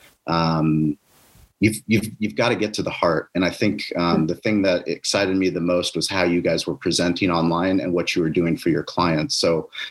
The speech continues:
welcome to the show. I'm grateful to have you. Uh, I wanna, I wanna get a little bit of the background of your, your digital journey, because each person,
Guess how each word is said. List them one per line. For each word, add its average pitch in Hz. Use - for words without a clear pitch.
welcome 113
to 123
the 117
show. 117
I'm 85
grateful 104
to 98
have 92
you. 101
Uh, 87
I -
wanna, 117
I 117
wanna 127
get 127
a 120
little 123
bit 113
of 101
the 101
background 92
of 85
your, 95
your 107
digital 107
journey, 95
because 90
each 107
person, 90